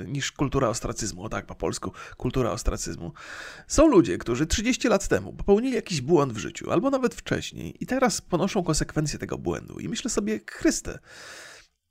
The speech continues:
I, i w Tokio to się przydarzyło i zaraz państwu powiem, e, e, dlaczego dokładnie i jak dokładnie. Błędy, które popełniliśmy trzydzieści lat temu, nawet jak mamy siedemdziesiąt lat, to wychodzi, powinniśmy wychodzić z założenia, że byliśmy wtedy debilami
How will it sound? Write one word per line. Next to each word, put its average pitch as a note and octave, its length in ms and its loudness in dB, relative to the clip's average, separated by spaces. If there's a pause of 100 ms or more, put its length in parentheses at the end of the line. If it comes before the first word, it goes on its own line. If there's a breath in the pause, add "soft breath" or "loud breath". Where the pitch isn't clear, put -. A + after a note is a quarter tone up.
(260)
I, D3+ 240 0
i F#3 40 2
w - 120 -8
Tokio E3+ 240 6
to G3+ 80 -2
się A3+ 100 -2
przydarzyło B2+ 520 -2
i B1+ 80 -8
zaraz - 200 -6
państwu - 340 -8
powiem, C3 400 -6
e, - 40 -6
e, F#2+ 720 -6 (200)
dlaczego B2 420 -4
dokładnie - 460 -4
i - 100 -8
jak C#3 240 -2
dokładnie. - 500 -12 (640 loud breath)
Błędy, D#4 340 6
które - 220 8
popełniliśmy C#3 520 2
trzydzieści - 380 -2
lat C3+ 200 0
temu, A#2+ 300 0
nawet G#3 360 2
jak - 120 0
mamy C3+ 240 2
siedemdziesiąt C3 600 0
lat, D2+ 260 0
to A3+ 160 -2
wychodzi, G#3 380 0
powinniśmy G#3 440 -4
wychodzić F3 320 2
z - 20 -2
założenia, D#3+ 360 2
że F3 100 2
byliśmy F3+ 320 -2
wtedy G#3 240 2
debilami G3+ 840 4